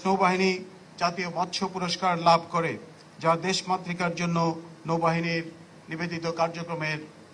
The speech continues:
বহিঃপ্রকাশ। এ সকল কার্যক্রমের পাশাপাশি চট্টগ্রাম বন্দরের নিউমোরিং কন্টেইনার টার্মিনাল পরিচালনার দায়িত্ব বাংলাদেশ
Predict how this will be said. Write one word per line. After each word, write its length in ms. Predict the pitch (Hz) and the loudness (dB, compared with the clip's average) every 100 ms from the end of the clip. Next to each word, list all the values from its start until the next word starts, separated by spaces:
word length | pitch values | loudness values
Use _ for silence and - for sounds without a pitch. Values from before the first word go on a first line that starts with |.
| - | -6
বহিঃপ্রকাশ। 680 | 151 156 160 151 143 110 - - - - - - - - - - - - - - | -4 -4 -6 -2 -2 -2 -4 -12 -18 -20 -20 -20 -20 -20 -20 -20 -20 -20 -14 -4
এ 20 | 165 | 2
সকল 200 | 208 208 208 | 6 6 8
কার্যক্রমের 500 | 208 196 208 214 214 214 | 6 6 4 4 4 6
পাশাপাশি 460 | 196 226 220 185 196 - - - - | 6 6 4 2 -2 -4 -16 -20 -8
চট্টগ্রাম 440 | 180 175 190 202 202 180 | -4 -2 0 2 2 2
বন্দরের 480 | 202 196 202 202 202 202 - - 160 | -2 0 0 0 -2 -6 -18 -18 -4
নিউমোরিং 460 | 196 202 202 202 202 202 - - | 0 2 4 4 4 0 -6 -4
কন্টেইনার 440 | 190 196 196 190 190 | -2 0 2 0 2
টার্মিনাল 400 | 190 196 196 190 185 | 2 2 0 -2 -2
পরিচালনার 560 | 190 190 190 190 185 180 | -4 -2 0 2 2 2
দায়িত্ব 300 | 196 180 - 196 190 196 - - - 156 | 2 0 -2 0 0 -4 -18 -20 -4 -2
বাংলাদেশ 400 | 175 185 185 | -2 -4 -4